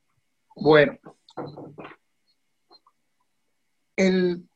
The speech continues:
eh, el, la próxima, George. El,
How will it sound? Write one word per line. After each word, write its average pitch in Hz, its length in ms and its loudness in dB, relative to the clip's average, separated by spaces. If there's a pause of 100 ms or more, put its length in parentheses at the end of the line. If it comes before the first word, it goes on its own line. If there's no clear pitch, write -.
(200)
eh, 160 300 0 (160)
el, 147 260 -2
la 160 180 0
próxima, 160 480 0
George. 143 280 -4 (3250)
El, 170 500 4